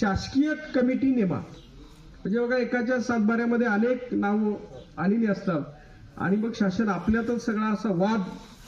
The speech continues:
आणि गोंधळ निर्माण करतं. अनेक गोष्टी तुम्हाला नागपूर, तुळजापूरमध्ये अनुभवायला आलेल्या आहेत लोकांना. तर त्याच्यासाठीची खबरदारी म्हणून पुढं भविष्यात हे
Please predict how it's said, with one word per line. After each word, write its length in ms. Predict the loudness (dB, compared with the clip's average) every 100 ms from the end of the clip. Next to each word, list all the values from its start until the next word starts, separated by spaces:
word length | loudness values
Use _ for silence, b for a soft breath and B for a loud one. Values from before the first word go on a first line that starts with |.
| -18 -16 -8
आणि 220 | -2 0
गोंधळ 440 | 2 4 4 4 4
निर्माण 300 | 2 2 0
करतं. 240 | 0 0
अनेक 220 | 0 0 2
गोष्टी 240 | 0 0
तुम्हाला 280 | -2 0 0
नागपूर, 380 | -2 0 0 2
तुळजापूरमध्ये 680 | 2 2 2 2 2 2
अनुभवायला 400 | 2 2 2 2
आलेल्या 260 | 2 2 2
आहेत 100 | 2
लोकांना. 320 | 0 0 -2 -4 -10 -18 -18 -20 -20 -18 -16 -16 -18 -18 -12
तर 60 | -10 -6
त्याच्यासाठीची 680 | -4 0 2 2 2 2 2 2
खबरदारी 480 | 4 4 2 4
म्हणून 280 | 4 4 2
पुढं 340 | 2 2 4 4
भविष्यात 480 | 2 2 -2 0
हे 100 | 2